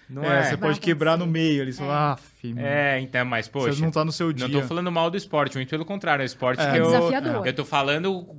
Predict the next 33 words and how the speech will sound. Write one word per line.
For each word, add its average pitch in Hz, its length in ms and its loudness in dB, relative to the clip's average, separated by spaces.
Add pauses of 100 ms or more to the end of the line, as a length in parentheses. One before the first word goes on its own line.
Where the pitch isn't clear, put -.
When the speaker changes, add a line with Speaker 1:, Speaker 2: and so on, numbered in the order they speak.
Speaker 1:
quanto 175 380 -2
o 208 80 -6
triatleta 170 540 0
é - 20 -2
desvalorizado, 170 1000 0
né? 113 140 -6
Speaker 3:
Sim, 226 340 -4
Speaker 2:
É. 120 200 -2
Speaker 1:
É - 20 -6
nesse 143 300 -4
Speaker 3:
sim. 214 80 -4
Speaker 1:
sentido 156 420 -4
que 139 80 -8
eu 120 60 -8
tô, 107 400 -6
Speaker 3:
Sim. 104 120 -18
Speaker 1:
que - 60 -20
eu 101 60 -12
tô 104 100 -12
falando, 104 460 -8
Speaker 3:
É. 87 40 -10
Speaker 1:
né? 104 320 -8
Speaker 2:
É. - 60 -20 (160)
Speaker 1:
Então, 127 220 -2
pô, 120 260 -4
se 104 140 -10
eu 101 60 -8
queria 107 200 -8
ser 156 140 -8
um 233 60 -6
jogador 220 240 -4
de 214 60 -4
futebol, 113 760 -4